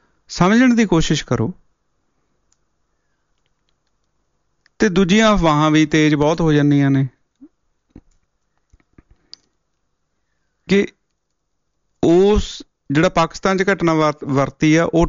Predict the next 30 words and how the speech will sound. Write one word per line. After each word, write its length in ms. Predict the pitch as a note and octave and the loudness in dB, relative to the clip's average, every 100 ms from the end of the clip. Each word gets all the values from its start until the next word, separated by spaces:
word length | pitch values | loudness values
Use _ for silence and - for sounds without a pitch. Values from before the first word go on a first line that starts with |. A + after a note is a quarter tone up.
| E3+ | 0
totally 280 | E3+ F3+ F3+ | -2 -2 -2
different 380 | D3 - D3+ C3+ | -2 0 0 0
ਆ 80 | C3+ | 0
ਜੋ 340 | C3 C3+ - _ _ _ - | 0 0 -2 _ _ _ -10
ਸਾਡੇ 300 | - A#2+ B2 | -6 -4 -2
ਵਰਤ 300 | A2 G2+ - | -4 -4 -6
ਰਹੀਆਂ 280 | A2 A#2+ A#2+ | -6 -4 -6
ਨੇ। 140 | G#2 - _ _ _ _ _ _ - | -8 -14 _ _ _ _ _ _ -8
ਸਾਡੇ 340 | D3+ D3+ F3+ | -4 -2 0
ਤਾਂ 120 | G3+ | 0
ਸਿਮਣੇ 400 | F#3 F#3+ G#3 A3 | 0 0 2 0
ਡਾਇਰੈਕਟ 540 | E3 C3+ C#3+ - C#3+ B2+ - _ _ _ - _ _ _ _ _ C#3 | 0 0 0 -2 -6 -6 -10 _ _ _ -20 _ _ _ _ _ -2
ਮਤਲਬ 220 | C#3 C3 | 0 0
ਜਾਲਦੇ 480 | B2 B2 C3 B2+ C3+ | 2 2 0 0 0
ਨੇ, 120 | C3+ | 0
ਪਾੜਦੇ 500 | C3 B2+ B2+ B2 C3 | 0 0 0 0 0
ਨੇ, 240 | B2+ B2+ - | 2 0 -2
ਬੇਅਦਬੀਆਂ 520 | A#2 B2+ B2+ B2+ C3 | 0 0 2 2 2
ਕਰਦੇ 260 | B2+ B2 A#2+ | 0 -2 0
ਨੇ, 80 | B2 | 0
ਤਲਵਾਰਾਂ 440 | B2+ B2 A#2+ C3 | 0 0 0 0
ਚੱਕ 240 | B2 B2 B2 | -2 -2 -2
ਚੱਕ 180 | B2 - | -2 -2
ਕੇ 120 | B2 - - | -4 -4 -2
ਪਾੜਨ 280 | A#2+ B2 A#2+ | 0 0 0
ਦੀ 100 | A#2+ | 0
ਕੋਸ਼ਿਸ਼ 380 | B2 A2+ A#2 | 0 0 -2
ਕਰਦੇ 320 | A2+ A2+ G#2+ A2+ | -2 -4 -2 -2
ਨੇ 100 | A2 | -2
ਪੰਨੇ। 340 | - A#2 | -2 -2